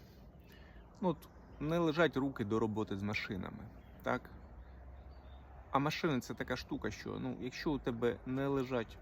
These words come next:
руки до них сьогодні, ну, краще не лізь. Краще не лізь, бо, ну, машини мають свою енергетику.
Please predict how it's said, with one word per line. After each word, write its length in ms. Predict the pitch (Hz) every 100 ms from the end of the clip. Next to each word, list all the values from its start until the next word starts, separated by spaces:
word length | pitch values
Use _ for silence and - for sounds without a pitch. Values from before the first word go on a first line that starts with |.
| -
руки 360 | 120 165 - 95
до 240 | 98 107
них 280 | 107 90 -
сьогодні, 480 | - 113 104 98 - - - - - - - - - -
ну, 120 | 147 -
краще 380 | - 180 185 -
не 120 | 107
лізь. 320 | 98 - - - - - -
Краще 360 | - 226 - 202
не 140 | 196
лізь, 260 | 240 247 160
бо, 600 | 143 156 160 151 139 135 - - - - - -
ну, 100 | 165
машини 360 | 208 - 262
мають 280 | 151 151 131
свою 200 | - 139
енергетику. 560 | 120 117 131 - 117